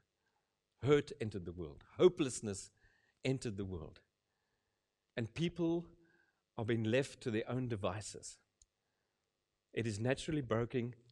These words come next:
and it's bent towards evil. And to top that up, we are told in God's word that not only is the world broken, but the ruler of this world, of this dominion,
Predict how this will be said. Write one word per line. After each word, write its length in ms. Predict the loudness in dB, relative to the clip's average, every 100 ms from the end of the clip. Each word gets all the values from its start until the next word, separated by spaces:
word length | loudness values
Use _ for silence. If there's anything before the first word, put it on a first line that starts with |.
| -4
and 140 | -2
it's 120 | -2
bent 400 | -4 2 2 2
towards 440 | -4 -2 -2 -4 -6
evil. 340 | -6 -6 -8 -18 _ _ _ _ -20 _ _ _ _ _ _ _ _ _ _ _ _ _ -6
And 120 | -2
to 80 | -2
top 340 | 2 2 4
that 160 | 4 4
up, 160 | 2 -2 -18 _
we 140 | 4 4
are 60 |
told 500 | 4 4 6 6 0 -10 _ _ -6
in 120 | 2
God's 300 | 4 4 2
word 380 | 4 4 0 -10 _ _ _ _ _ _ _ _ _ _ _ -20 _ 2
that 120 | 4
not 180 | 6 4
only 300 | 4 4 2
is 100 | 0
the 80 | 0
world 460 | -2 6 6 6 2
broken, 380 | 2 2 -4 -12 -18 _ _ _ -20 _ _
but 160 | -4 2
the 100 | 2
ruler 460 | 6 8 8 8
of 140 | 4 2
this 240 | -2 -2 -6
world, 360 | 0 2 2 -2
of 160 | -4 -2
this 140 | -2
dominion, 640 | 0 2 4 4 2 -4